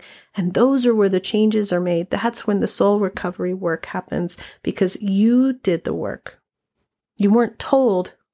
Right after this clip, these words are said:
how the work works. You did it. And those kids did it.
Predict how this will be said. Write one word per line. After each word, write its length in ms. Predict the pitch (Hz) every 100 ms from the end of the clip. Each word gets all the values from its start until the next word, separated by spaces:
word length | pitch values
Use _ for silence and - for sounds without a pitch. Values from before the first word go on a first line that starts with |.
| _ _ _ _
how 120 | - 190
the 100 | 185
work 360 | 175 160 -
works. 480 | 160 156 - - - _ _ _ _ _ _ _ _ _ _ _ _ _ -
You 240 | 202 247
did 220 | 254 277
it. 240 | 277 165 _ _ _ _ _ _ _ _ _ _ _
And 200 | 196 196
those 220 | 214 247
kids 380 | 247 - 247 -
did 180 | 269 294
it. 220 | - -